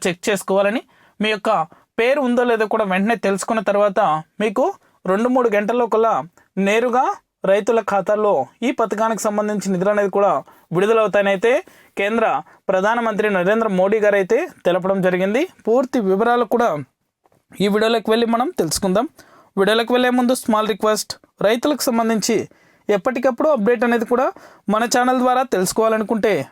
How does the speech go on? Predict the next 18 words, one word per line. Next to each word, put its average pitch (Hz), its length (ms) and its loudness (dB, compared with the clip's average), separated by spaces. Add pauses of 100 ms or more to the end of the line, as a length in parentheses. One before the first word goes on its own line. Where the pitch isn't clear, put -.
(180)
వెంటనే 269 400 0
కింద 233 140 2 (100)
రెడ్ 175 220 -6
కలర్ 190 280 0
సబ్స్క్రైబ్ 208 460 0
బటన్పై 247 420 0
క్లిక్ 190 240 -4
చేసి 226 240 0 (340)
మన 240 240 0
ఛానల్ని 254 380 2 (480)
సబ్స్క్రైబ్ 262 540 -2
చేసుకొని 247 420 0
సపోర్ట్ 208 380 -2
చేయండి. 214 280 0 (460)
మీ 233 60 2 (120)
friends 254 340 0
and 285 140 -2
ఫ్యామిలీకి, 262 420 2